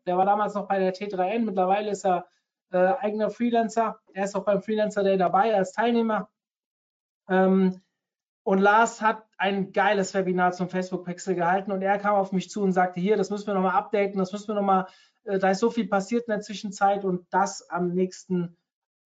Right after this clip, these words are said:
was ist das dann, Dienstag, am achtundzwanzigsten ist dann, äh, das Update dazu. Also wer sich mit dem Facebook,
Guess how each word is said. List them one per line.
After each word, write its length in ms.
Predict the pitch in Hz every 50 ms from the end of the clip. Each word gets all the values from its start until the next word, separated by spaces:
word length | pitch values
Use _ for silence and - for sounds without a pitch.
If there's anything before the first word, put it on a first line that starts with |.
| _ _ _ _ _ _
was 160 | 156 175 190
ist 60 | 220
das 120 | 196 175 -
dann, 180 | - 139 139
Dienstag, 420 | 135 170 190 190 - - 143 143 143
am 100 | 160 175
achtundzwanzigsten 960 | 185 208 - - 220 190 - 208 208 214 208 226 208 196 - - 202 202 196
ist 340 | 196 202 196 190 - - -
dann, 420 | 185 180 185 185 185 190 190 190
äh, 480 | 190 175 185 185 185 185 180 185 180 180
das 200 | 190 202 208 208
Update 400 | 208 226 233 - 233 202 185 170
dazu. 300 | 156 147 - - 156 156
Also 220 | 160 160 170 190
wer 200 | 202 226 240 240
sich 160 | 233 240 -
mit 80 | 240 233
dem 140 | 226 214 196
Facebook, 500 | - 254 247 254 254 240 233 - -